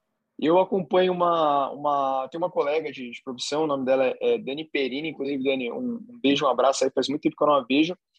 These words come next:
que ela é a única representante master coach da, do Low Pressure Fitness aqui no Brasil,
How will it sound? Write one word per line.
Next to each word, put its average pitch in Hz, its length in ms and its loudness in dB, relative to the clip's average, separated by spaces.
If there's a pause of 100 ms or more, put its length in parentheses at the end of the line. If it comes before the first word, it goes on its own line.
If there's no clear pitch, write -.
(260)
que 156 100 2
ela 160 240 4
é 156 420 -2
a 139 140 -6
única 196 300 -6
representante 165 760 -6
master 156 480 -6
coach 160 440 -2
da, 131 440 -2
do 120 160 -4
Low 160 220 2
Pressure 185 380 -6
Fitness 233 640 -10
aqui - 260 -12
no 135 80 -8
Brasil, 131 460 -2